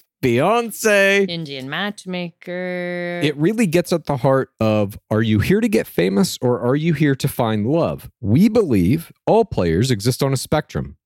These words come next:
Speaker 1: No one is all either one of these things. If you have an Instagram account,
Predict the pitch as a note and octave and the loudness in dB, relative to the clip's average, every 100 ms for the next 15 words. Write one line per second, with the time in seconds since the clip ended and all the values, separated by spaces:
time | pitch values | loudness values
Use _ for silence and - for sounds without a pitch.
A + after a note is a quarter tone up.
0 | _ - G2+ D#3 G3 F3 F3 C#3+ C3 C#3 | _ 0 4 4 4 4 2 0 0 2
1 | D3 C#3 - C3 C3+ B2 A#2+ A2+ G#2 G#2 | 4 2 2 2 2 2 2 0 0 0
2 | G2+ - D3+ E2 - E2 F#2 G#2 D3 F#3 | 0 0 -2 -2 -6 -2 0 0 0 0
3 | G3 - D3+ C#3 C#3 C3+ C#3 C#3 B2+ | -2 -2 -2 0 0 0 -2 -2 -4